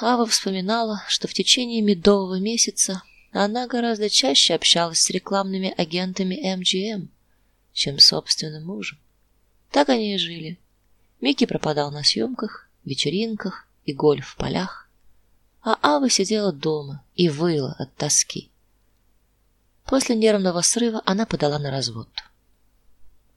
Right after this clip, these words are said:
Микки схватился за голову. Он по-прежнему любил жену, просто считал, что кольца на пальце ей достаточно для счастья. Может быть, им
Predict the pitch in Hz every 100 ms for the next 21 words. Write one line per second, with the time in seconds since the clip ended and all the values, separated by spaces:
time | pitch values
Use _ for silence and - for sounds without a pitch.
0 | _ _ _ _ _ _ _ - 135 139
1 | 180 - 185 208 - 220 233 226 208 143
2 | 143 - _ _ _ _ _ 135 131 147
3 | - 175 175 180 175 156 143 160 226 233
4 | 196 147 135 - 208 - 359 - 330 -
5 | 320 285 - - 233 220 - - - -
6 | - _ - 165 151 - 285 269 - 156
7 | 135 - 139 143 139 139 135 202 262 339
8 | - 143 131 131 - 339 269 - - -
9 | _ _ _ - - - 143 139 143 151
10 | - 156 147